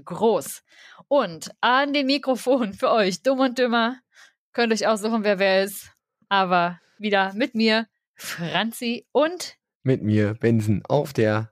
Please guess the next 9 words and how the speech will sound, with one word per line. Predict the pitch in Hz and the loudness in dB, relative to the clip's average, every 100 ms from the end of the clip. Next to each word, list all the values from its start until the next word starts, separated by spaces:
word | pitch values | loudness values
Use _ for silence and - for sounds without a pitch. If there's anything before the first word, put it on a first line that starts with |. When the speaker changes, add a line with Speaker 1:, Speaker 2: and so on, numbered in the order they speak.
| - | -4
Speaker 2:
anderen | 113 135 123 | 0 2 2
Seite | 104 110 101 | 2 2 2
des, | 98 95 | -2 -2
äh, | - 98 87 85 | -4 -2 -2 -4
Bildschirms. | 104 98 - 85 65 - - _ - - - | -2 0 0 -4 -6 -14 -20 _ -16 -14 -8
Speaker 1:
Genau, | - 220 196 143 165 - - | -2 2 2 0 -6 -8 0
eure | 214 214 | 2 4
Lieblings-Ginger | 214 233 233 226 - 208 214 208 202 196 | 2 0 0 -2 -2 -2 0 2 2 2
heute | 180 180 190 180 | 0 0 2 2